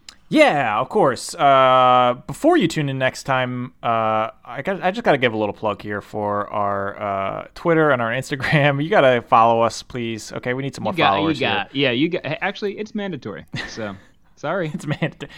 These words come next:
Speaker 1: You li-, you listen to it, you can, and you know what? Here's what you gotta do. Your homework, people. You listen to this whole episode. You're at the very end of this episode. You gotta follow us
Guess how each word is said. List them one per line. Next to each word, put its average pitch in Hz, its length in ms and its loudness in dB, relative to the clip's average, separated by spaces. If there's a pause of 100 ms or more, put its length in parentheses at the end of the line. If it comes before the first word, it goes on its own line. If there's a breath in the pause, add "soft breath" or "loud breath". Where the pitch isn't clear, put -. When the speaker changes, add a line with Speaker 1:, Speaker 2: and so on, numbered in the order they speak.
Speaker 1:
You 165 100 4
li-, 202 180 6 (300 loud breath)
you 160 100 4
listen 247 260 4
to 277 140 2
it, 262 160 4
you 175 80 -4
can, 165 200 0 (420 soft breath)
and 160 120 2
you 170 60 0
know 185 100 4
what? 196 220 2
Here's 156 160 2
what 151 140 -4
you 139 40 -4
gotta 131 200 6
do. 107 120 -2
Your 101 200 -2
homework, 123 260 0
people. 117 220 -8
You 131 120 -6
listen 185 280 -2
to 151 40 0
this 143 140 -2
whole 165 320 4
episode. 110 340 2
You're 107 120 -2
at 113 80 -2
the 113 80 -4
very 165 260 0
end 170 100 0
of 165 60 0
this 143 120 -2
episode. 117 460 -2
You 123 100 -10
gotta 139 180 2
follow 151 300 4
us 147 180 0